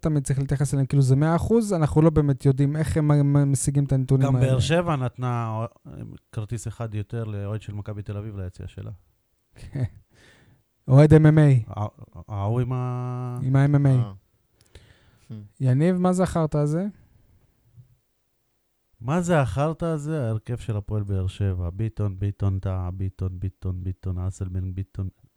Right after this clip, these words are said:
Speaker 3: כן, לא, לא,
Speaker 2: לא,
Speaker 3: לא.
Speaker 2: אתה יודע, זה הזכיר לי בדיחה. כמה ביטונים צריך כדי להחליף פורטוגלי
Speaker 3: מה יש
Speaker 2: אחד?
Speaker 3: לך נגד משפחת ביטון?
Speaker 2: לא, לא, זה, זה פשוט נשמע כמו גזענות, מה? כמה ביטונים צריך בשביל להחליף פורטוגלי אחד?
Speaker 1: האמת, זה מזכיר לפעמים, טוב, עזוב, אני לא אגיד מה שרציתי להגיד. אה,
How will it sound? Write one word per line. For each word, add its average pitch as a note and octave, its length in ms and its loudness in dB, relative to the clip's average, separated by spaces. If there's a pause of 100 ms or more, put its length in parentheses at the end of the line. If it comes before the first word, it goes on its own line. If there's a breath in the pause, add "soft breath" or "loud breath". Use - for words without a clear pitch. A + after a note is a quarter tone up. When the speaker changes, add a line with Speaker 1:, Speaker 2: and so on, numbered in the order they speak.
(260)
Speaker 3:
כן, - 100 -18 (100)
לא, - 100 -20
לא, - 60 -20
Speaker 2:
לא, G#3 60 -20 (160)
Speaker 3:
לא. C#3 140 -8
Speaker 2:
אתה C#3+ 120 0
יודע, F#3+ 140 4
זה E3+ 80 2
הזכיר G3+ 240 0
לי G#3+ 60 2
בדיחה. D#3 380 -2
כמה F#3+ 300 -2
ביטונים E3+ 420 0
צריך C#3+ 340 -4
כדי B2 220 -6
להחליף A#2 300 -6
פורטוגלי G#2+ 420 -4
Speaker 3:
מה G2+ 120 -2
יש G2+ 60 -2
Speaker 2:
אחד? G2+ 160 -2
Speaker 3:
לך F#2 140 -6
נגד F3+ 320 -14
משפחת E3+ 400 -12
ביטון? C#3+ 440 -14
Speaker 2:
לא, C4 200 2
לא, D#4 220 0
זה, D#3 140 -2
זה D3 140 0
פשוט D#3+ 320 -4
נשמע C4+ 220 -4
כמו C#4+ 160 -8
גזענות, C4 500 -6
מה? A2+ 200 -6 (200)
כמה A3+ 220 -6
ביטונים F3+ 320 -6
צריך A2+ 220 -4
בשביל A#2+ 240 -4
להחליף D3+ 220 -4
פורטוגלי A#3 340 -8
אחד? C3+ 100 -2
Speaker 1:
האמת, E3 320 6
זה F#3 80 8
מזכיר F#3 320 4
לפעמים, F3+ 460 0
טוב, C#3 220 -10
עזוב, B2 260 -6
אני A#2 140 -6
לא B2 120 -4
אגיד A2+ 180 -8
מה A2+ 60 -10
שרציתי A#2 380 -12
להגיד. A2+ 300 -8 (560)
אה, D3 60 -10